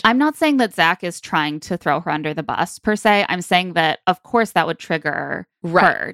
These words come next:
Speaker 1: to be like,
Speaker 2: Yeah, I agree.
Speaker 1: "Oh, like, this is where he seeds some sort of, like, end of show narrative that I am fake and I was never really here for the right reasons.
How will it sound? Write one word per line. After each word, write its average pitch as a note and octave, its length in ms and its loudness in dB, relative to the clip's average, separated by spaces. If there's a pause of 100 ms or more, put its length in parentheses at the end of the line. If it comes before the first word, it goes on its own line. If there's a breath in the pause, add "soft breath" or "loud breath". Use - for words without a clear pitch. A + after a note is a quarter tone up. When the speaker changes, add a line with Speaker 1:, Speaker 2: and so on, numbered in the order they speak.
Speaker 1:
to G3 100 2
be F3+ 160 2
like, E3 260 4
Speaker 2:
Yeah, D#3 160 2
I G#2+ 60 -2
agree. D3 520 -6
Speaker 1:
"Oh, F3+ 400 4
like, E3 300 0
this F3+ 260 0
is F3+ 420 -2
where D#3+ 340 0
he D#3 600 -6 (520)
seeds E3 580 2
some D#3 240 2
sort D3+ 300 0
of, D3 180 -4
like, D3 400 -2 (160)
end D3+ 320 0
of D3 220 -6
show D3 260 0
narrative C#3+ 760 -4
that D3 320 0 (280)
I D3 560 -2 (560)
am D#3+ 160 0
fake - 640 -8 (180)
and C#3+ 480 -2
I D3 180 2
was D3 180 -6
never D3 320 -6
really D3 460 -6
here D3 200 -4
for C#3+ 140 -12
the D3+ 80 -12
right C#3+ 200 -8
reasons. - 680 -10